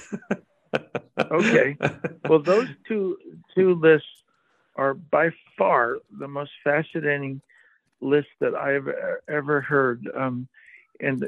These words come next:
Speaker 2: you're kind of like men after my own heart, because I, I, I so and utterly,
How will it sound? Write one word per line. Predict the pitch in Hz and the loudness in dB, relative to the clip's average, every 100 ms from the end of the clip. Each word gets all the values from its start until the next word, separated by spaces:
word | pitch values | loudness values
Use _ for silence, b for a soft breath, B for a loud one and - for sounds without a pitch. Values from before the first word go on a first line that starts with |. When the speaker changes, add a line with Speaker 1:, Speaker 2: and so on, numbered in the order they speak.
| - | -6
Speaker 2:
you're | - 143 147 | 2 2 4
kind | 165 185 | 2 4
of | 208 147 | 4 6
like | 143 - | 4 4
men | 185 151 160 | 0 2 2
after | 139 - 139 | 0 -4 -6
my | 127 135 | -4 -4
own | 143 135 | -4 -6
heart, | 165 143 117 - | 0 0 0 -6
because | 131 143 131 _ _ _ _ _ _ - | -6 -4 -6 _ _ _ _ _ _ -14
I, | - 147 151 156 - | -6 2 2 2 -2
I, | 139 147 - _ _ | 0 0 -4 _ _
I | 135 - _ - - 190 | -10 -10 _ -18 -2 4
so | 190 202 220 - - | 8 8 4 -2 -8
and | 143 139 - | -8 -8 -4
utterly, | 175 170 135 131 127 | 0 0 0 -2 -8